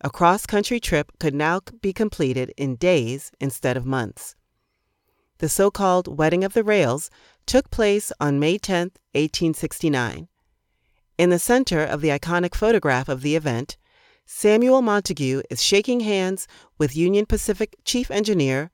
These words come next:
Grenville Dodge. Dozens of men stand on either side. Though Chinese men built ninety percent of the Central Pacific section,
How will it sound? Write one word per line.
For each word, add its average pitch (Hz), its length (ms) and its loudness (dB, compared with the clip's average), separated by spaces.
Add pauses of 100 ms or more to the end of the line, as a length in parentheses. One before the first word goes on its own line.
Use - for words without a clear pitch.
(140)
Grenville 135 380 0
Dodge. 139 520 -2 (920)
Dozens 220 340 4
of 269 100 6
men 180 360 2
stand 143 480 0
on 139 220 -4
either 151 260 0
side. 113 460 -4 (1080)
Though 151 160 4
Chinese 170 500 2
men 147 380 0 (160)
built 139 280 2
ninety 147 360 0
percent 143 440 -4
of 139 100 -6
the 147 100 -4
Central 151 280 -4
Pacific - 420 -6
section, 151 520 -2